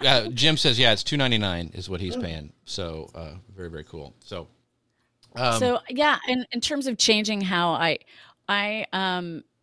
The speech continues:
Speaker 3: I am admittedly not on social media as much as I used to be because I'm not doing it f-, as my main job. Um, but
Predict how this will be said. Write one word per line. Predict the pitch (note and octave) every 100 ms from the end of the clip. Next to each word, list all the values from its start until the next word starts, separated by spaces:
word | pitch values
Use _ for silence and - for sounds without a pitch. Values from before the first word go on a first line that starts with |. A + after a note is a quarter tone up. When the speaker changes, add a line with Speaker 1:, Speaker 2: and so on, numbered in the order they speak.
| _ -
Speaker 3:
I | G3 G#3+ G#3 -
am | F#3+
admittedly | F3+ F3+ E3+ E3 D#3+
not | D#3 D3 D3+
on | D3+ D3+ F3
social | A3+ A3 B3
media | A3+ F#3+ F3+
as | F3+
much | E3+ D#3+
as | E3+ E3+
I |
used | D3+ D3 D3
to | D3
be | C#3
because | C#3+ - D3 C#3+
I'm | C#3
not | C3+ C3 - - _ _ _ _ D3 - E3
doing | D#3+ D#3 -
it | D3+ D3 -
f-, | - - -
as | D3+ C#3
my | D3 C3+
main | C#3+ C#3 C#3
job. | C3 D#3+ A#3+ - - - -
Um, | E3 D3+ - _
but | B3 F4+ E4 D4